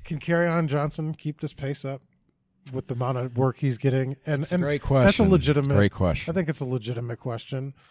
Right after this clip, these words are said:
Speaker 1: Um, and, and say what you will about them using the other running backs or whatever. I mean, it's just, can he physically handle it? Uh, since this is, like I said,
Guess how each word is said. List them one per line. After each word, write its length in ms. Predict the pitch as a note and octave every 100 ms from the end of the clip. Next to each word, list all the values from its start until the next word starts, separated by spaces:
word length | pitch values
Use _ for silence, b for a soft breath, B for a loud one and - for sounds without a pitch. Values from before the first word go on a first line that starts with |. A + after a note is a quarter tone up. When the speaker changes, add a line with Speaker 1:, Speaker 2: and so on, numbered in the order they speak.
| b b
Speaker 1:
Um, 680 | C3+ C3 B2+ B2 A#2+ B2 B2 _ _ _ -
and, 220 | E3 E3 -
and 120 | D#3
say 140 | G3
what 160 | F3+ E3
you 60 | D3+
will 100 | D#3
about 220 | C#3+ C3+
them 180 | C#3+ C#3+
using 180 | B2+
the 60 | C#3
other 80 | B2+
running 220 | B2 A#2+
backs 320 | A#2 A#2 -
or 40 | A2+
whatever. 440 | B2 A2+ A2+ A#2+
I 20 |
mean, 300 | A#2 A2+ A2 - b b b
it's 200 | D3 -
just, 340 | E3 - -
can 400 | - D3+ D3+ D#3
he 240 | C#3 D3 C#3
physically 600 | - C#3+ B2+ C3 C3+ A#2+
handle 420 | B2+ C#3 B2+ A2+
it? 220 | A#2 A#2+ - B B -
Uh, 340 | A#2+ A#2+ B2 B2+
since 200 | - C3
this 200 | C3 -
is, 260 | C3+ A#2 A2+ -
like 220 | C#3 C3 B2+
I 40 |
said, 400 | - D#3+ C3 A#2